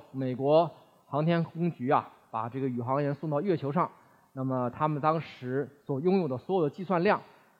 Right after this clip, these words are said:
其实不如我们今天的一部手机，啊。当然，我们经常开玩笑，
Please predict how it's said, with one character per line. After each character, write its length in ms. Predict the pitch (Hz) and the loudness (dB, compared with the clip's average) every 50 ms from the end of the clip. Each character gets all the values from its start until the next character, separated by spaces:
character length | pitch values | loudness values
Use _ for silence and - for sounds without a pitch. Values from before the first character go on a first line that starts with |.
| _ | _
其 140 | _ - 160 | _ -6 -6
实 120 | - - 190 | -4 -4 -8
不 200 | 160 - 233 196 | -6 -2 0 0
如 160 | 165 165 160 | 2 2 2
我 100 | 139 120 | 0 -2
们 120 | 117 120 | -2 -4
今 180 | - 156 151 143 | -4 -6 -6 -4
天 180 | 131 147 139 | -2 -2 -2
的 80 | 135 127 | -2 -4
一 80 | 127 127 | -6 -6
部 120 | 143 147 | -6 -8
手 220 | 117 - 123 113 | -6 -6 -8 -8
机， 260 | 113 123 147 175 - - - _ _ _ | -8 -4 -4 -4 -4 -4 -10 _ _ _
啊。 160 | 113 107 107 107 | -18 -16 -12 -4
当 140 | - 139 147 | 0 0 2
然， 220 | 143 127 135 - - - - _ _ _ _ _ _ _ _ _ _ | 2 0 0 -2 -6 -10 -20 _ _ _ _ _ _ _ _ _ _
我 80 | 131 131 | -12 -10
们 80 | 127 127 | -6 -4
经 100 | 151 151 | -2 -2
常 80 | 156 | -2
开 160 | - - 165 | 0 0 0
玩 160 | 156 156 151 156 | 2 2 2 2
笑， 200 | 160 185 143 | 4 4 2